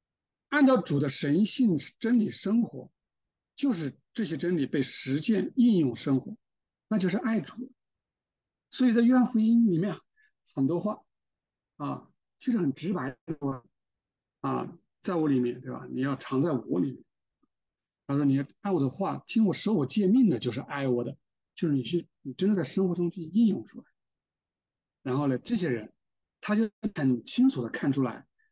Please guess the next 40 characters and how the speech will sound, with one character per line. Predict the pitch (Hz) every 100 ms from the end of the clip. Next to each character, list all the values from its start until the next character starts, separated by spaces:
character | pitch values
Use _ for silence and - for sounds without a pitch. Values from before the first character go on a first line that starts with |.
| -
那 | 156
些 | 165
裸 | 151 120
露 | 160
在 | 151 165
外 | 180 165
的 | - -
纯 | - 127 139
正 | 202
的 | 143
真 | - 131
理， | - _ _ _ _ _
他 | - 196
就 |
把 | 170 123
这 | 170
个 | 143
当 | - 143
作 | 139
教 | 135 180 147
义 | 143 131
就 | 117
行 | - -
了。 | - _ _ _ _ _ -
当 | 240 247
有 | 170
的 | 185
东 | 226
西 | 220 214 - _ _
与 | - 160
这 | 208
个 | 196
教 | - 233 190
义 | 165
有 | 120
冲 | - 220 247
突 | 131
的 | 120
时 | 123
候， | 113